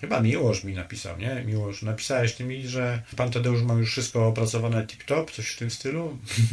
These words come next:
<laughs> Właśnie, że tu nie ma co się martwić, to wszystko dopracowane, tak. A jak nie Miłosz, to ktoś inny napisał, dobrze. W każdym razie był taki komentarz, że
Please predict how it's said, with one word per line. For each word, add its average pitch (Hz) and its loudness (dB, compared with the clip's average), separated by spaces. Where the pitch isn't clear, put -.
<laughs> - -6
Właśnie, 104 -2
że 98 -10
tu 113 -2
nie 117 2
ma 113 4
co 113 -4
się 117 -2
martwić, 147 -2
to 110 -8
wszystko 107 -10
dopracowane, 117 -4
tak. 107 -4
A - -2
jak 147 0
nie 123 0
Miłosz, 107 0
to 107 -10
ktoś - -8
inny 113 0
napisał, 101 -4
dobrze. 92 -6
W - -14
każdym 120 -6
razie 110 -2
był 101 -6
taki - -10
komentarz, 101 -6
że 92 -6